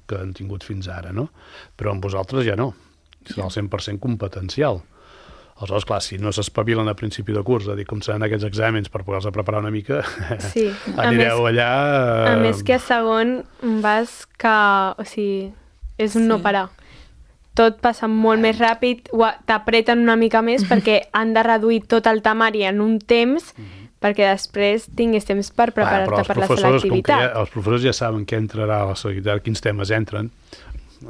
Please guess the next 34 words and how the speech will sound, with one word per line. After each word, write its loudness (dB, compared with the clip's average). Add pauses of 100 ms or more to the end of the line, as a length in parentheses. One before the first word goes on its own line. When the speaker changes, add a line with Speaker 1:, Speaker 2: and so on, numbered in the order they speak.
Speaker 1:
fan -6
el -2
que -8
fan, -6
jo -8
també -10
ho -10
feia -6
Speaker 3:
Mm. -6
Speaker 1:
quan -6
era -6
professor, -4
doncs, -6 (560)
agafes -4
i -4
només -4
fas -2
allò -4
que -4
entrarà -6
a -6
la -10
selectivitat. -6 (420)
<laughs> -8
No -4
faràs -4
matèria -2
que -4
no -4
entra -10
a -12
la -8
selectivitat. -8
Speaker 2:
Òbviament. -2